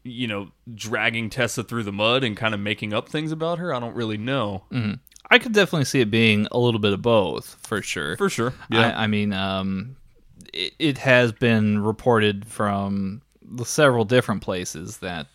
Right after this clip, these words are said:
Speaker 2: Tessa Blanchard may not be the easiest person to work with, and we've talked about that on the show
Speaker 1: That's what I've
Speaker 2: before.
Speaker 1: heard, yeah.
Speaker 2: And, and, and that we,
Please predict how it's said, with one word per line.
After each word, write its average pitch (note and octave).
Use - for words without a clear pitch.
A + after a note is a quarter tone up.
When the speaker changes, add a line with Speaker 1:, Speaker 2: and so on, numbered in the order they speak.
Speaker 2:
Tessa G#2+
Blanchard G2
may A2+
not G2+
be A2
the -
easiest A2
person A2+
to G#2
work G2+
with, G#2
and G#2+
we've G#2
talked G2
about F#2
that F#2
on F2
the F2
show G2+
Speaker 1:
That's F2
what G#2
I've G2
Speaker 2:
before. G2+
Speaker 1:
heard, C3
yeah. A2+
Speaker 2:
And, G2+
and, G2
and G2
that E2+
we, G2+